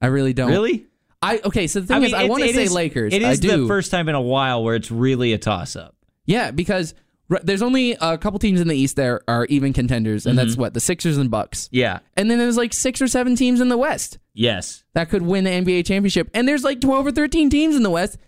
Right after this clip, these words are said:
Speaker 1: that should make the playoffs, but only eight spots for 'em.
Speaker 2: Yeah, it's actually kind of a shame to see four good teams in the East that deserve the playoffs and then twelve in the West. They should, I mean, I don't wanna s-, I don't wanna be the guy that says do away with conferences,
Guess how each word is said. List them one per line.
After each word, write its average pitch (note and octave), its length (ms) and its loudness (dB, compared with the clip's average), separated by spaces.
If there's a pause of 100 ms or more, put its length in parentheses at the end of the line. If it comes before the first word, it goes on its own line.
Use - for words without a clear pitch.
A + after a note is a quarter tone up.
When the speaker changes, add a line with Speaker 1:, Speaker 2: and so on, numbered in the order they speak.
(160)
Speaker 1:
that A#3 200 0
should D4 340 0
make G#3+ 220 0
the A3+ 80 0
playoffs, B3 640 -2
but F3 160 -2
only A3 260 0
eight G#3+ 220 -2
spots C#4+ 340 -2
for A#2 280 -2
'em. - 40 -10
Speaker 2:
Yeah, G#2+ 460 0
it's F3+ 240 0
actually A#3+ 340 -2
kind F3+ 180 0
of C3+ 80 -2
a A2+ 60 -2
shame C3 360 0
to G#2+ 60 0
see B2 220 0
four C#3 400 0
good A#2+ 260 0
teams B2+ 360 -2
in A#2 100 0
the G#2+ 80 -2
East A#2 320 0
that G#2 240 -4 (160)
deserve G#2 380 0
the G#2+ 100 0
playoffs G#2+ 520 -2 (280)
and A#2 140 0
then G#2 100 0
twelve A2 420 0
in G#2 100 -2
the G2 80 -2
West. G2+ 420 -2 (500)
They A#2+ 180 0
should, A#2 260 -4 (300)
I C#3+ 100 -2
mean, C#3+ 320 -2 (160)
I F#3 80 -4
don't F#3+ 200 -2
wanna C#3 200 0
s-, C#3 240 -6
I D3 80 -2
don't D3 120 0
wanna B2+ 200 0
be C3+ 120 2
the C3 100 2
guy C3+ 240 0
that A#2 120 -6
says G#2 180 -4
do A#2 180 2
away A2 220 2
with G2+ 180 -2
conferences, A#2 720 -2